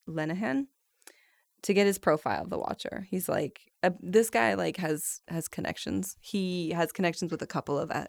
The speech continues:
I guess, former F B I agents. So he's like, "Hey, do me this solid. Can you give me a profile on this weird fucking dude? Please read these letters."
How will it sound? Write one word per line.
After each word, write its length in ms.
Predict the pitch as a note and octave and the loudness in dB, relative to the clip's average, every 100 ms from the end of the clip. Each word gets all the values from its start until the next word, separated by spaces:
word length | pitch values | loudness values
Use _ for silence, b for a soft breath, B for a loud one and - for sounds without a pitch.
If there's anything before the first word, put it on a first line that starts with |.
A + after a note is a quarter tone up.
| - | -6
I 80 | |
guess, 320 | D#3 D#3 - - | -2 -2 -4 -6
former 300 | E3+ D#3+ - | -4 -2 -4
F 140 | D#3 | -4
B 80 | D#3 | -4
I 80 | D#3 | -2
agents. 400 | D#3+ E3+ F#3+ - | -2 -2 -4 -2
So 160 | E3 D#3+ | -2 -2
he's 220 | F3 F3 | -4 -2
like, 160 | D#3+ | -2
"Hey, 260 | - - - B B B B B - | -2 -6 -6 B B B B B 0
do 120 | F3 | 4
me 100 | F3+ | 6
this 180 | F3+ F3+ | 4 2
solid. 480 | - G2+ E2 F#3+ F#3+ | 4 4 4 -2 -6
Can 160 | - F3+ | -2 2
you 80 | F3 | 2
give 220 | G3+ F#3 | 2 4
me 60 | G#3+ | 4
a 80 | G3+ | 4
profile 560 | - C4+ - E3+ D#3+ | 6 6 6 6 6
on 140 | C#3 E3 | 4 0
this 160 | D#3 | 0
weird 240 | D3+ D#3 - | 0 -2 0
fucking 320 | D#3+ E3 E3+ | -2 0 2
dude? 340 | C#3 E2 E3+ | 0 0 -6
Please 240 | - D#3 D3+ | -2 -2 -2
read 140 | - | -8
these 160 | - - | -8 -6
letters." 340 | - - - | -6 -8 -12